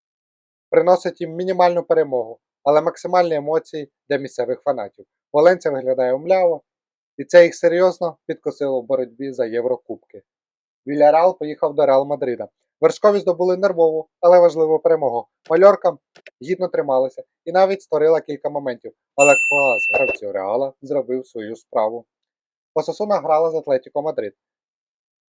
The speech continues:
Гучна сенсація. Осасуна приголомшує матрасників і відбирає у них важливі три пункти.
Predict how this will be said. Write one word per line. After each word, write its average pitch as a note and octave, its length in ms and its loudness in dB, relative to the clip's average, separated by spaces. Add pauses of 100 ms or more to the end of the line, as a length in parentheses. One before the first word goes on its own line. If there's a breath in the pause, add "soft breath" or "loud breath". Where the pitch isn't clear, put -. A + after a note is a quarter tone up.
(320)
Гучна E3+ 400 -2
сенсація. D3+ 540 0
Осасуна G3 440 -4
приголомшує D#3 600 -2
матрасників D#3+ 680 -6 (880)
і F3 80 -2
відбирає E3 500 6
у C3 40 0
них C3+ 300 -10 (720)
важливі F3 400 0
три D#3 140 -4
пункти. B2+ 420 -8